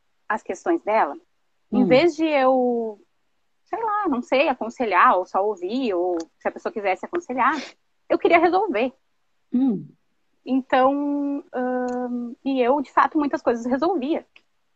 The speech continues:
Speaker 2: Tá.
Speaker 1: E teve uma situação específica que aconteceu, que uma menina tava, era colega de turma,
Speaker 2: Hum.
Speaker 1: e ela tava num albergue, não tava, falou, falou muitas coisas da mãe dela, eu nem tinha todas as informações, eu só tinha o lado dela.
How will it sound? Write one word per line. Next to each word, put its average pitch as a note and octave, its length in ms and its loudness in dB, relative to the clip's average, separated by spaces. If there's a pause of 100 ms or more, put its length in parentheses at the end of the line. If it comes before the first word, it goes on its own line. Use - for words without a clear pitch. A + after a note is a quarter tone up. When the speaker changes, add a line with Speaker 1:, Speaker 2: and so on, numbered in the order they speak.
(280)
Speaker 2:
Tá. A#3 260 -6 (380)
Speaker 1:
E C#4 100 -2
teve C#4+ 260 4
uma E4 140 4
situação F4 420 -2
específica C#4+ 640 -8
que - 80 -14
aconteceu, B3 760 -6 (1040)
que - 120 -8
uma B3+ 160 -2
menina B3 400 -6
tava, A3+ 520 -4
era F#3 200 -6
colega F3 340 -2
de A#3+ 120 -8
turma, C4 500 -2 (600)
Speaker 2:
Hum. F#3+ 420 0 (140)
Speaker 1:
e G#3+ 140 -6
ela G3 260 0
tava F#3 1080 -2 (360)
num F#3+ 220 -4
albergue, A3 640 -4
não G3 220 -2
tava, F#3 420 0 (280)
falou, G#3+ 340 0
falou A#3+ 220 2
muitas A3 280 -8
coisas F#3+ 300 -10
da A3+ 100 -2
mãe D4 180 -2
dela, C#4 200 4
eu C#4 60 0
nem E4+ 120 4
tinha F4+ 280 6
todas D4 260 -2
as C#4 140 -6
informações, D#4+ 640 0
eu G3 80 -10
só G3 120 -8
tinha D4 260 -4
o D4 40 -2
lado C4 260 2
dela. G#3 440 0